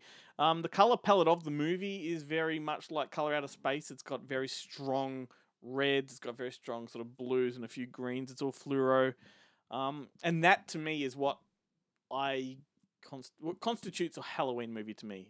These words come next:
is the colour design. Sometimes that's all I, <laughs> that's all I need. Anyway, it's mostly a cast of unknowns, no credits to their name. Um, except one, I think the conservative chick was in that Scare Package anthology. I don't know if you saw those. They're like a, they're like Shudder's Creep Show.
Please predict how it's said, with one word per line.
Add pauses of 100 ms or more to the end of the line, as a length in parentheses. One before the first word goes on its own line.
is
the
colour
design.
Sometimes
that's
all
I,
<laughs>
that's
all
I
need. (520)
Anyway,
it's
mostly
a
cast
of
unknowns, (400)
no
credits
to
their
name. (280)
Um,
except
one,
I
think
the
conservative
chick
was
in
that
Scare
Package
anthology.
I
don't
know
if
you
saw
those.
They're
like
a, (580)
they're
like
Shudder's
Creep
Show.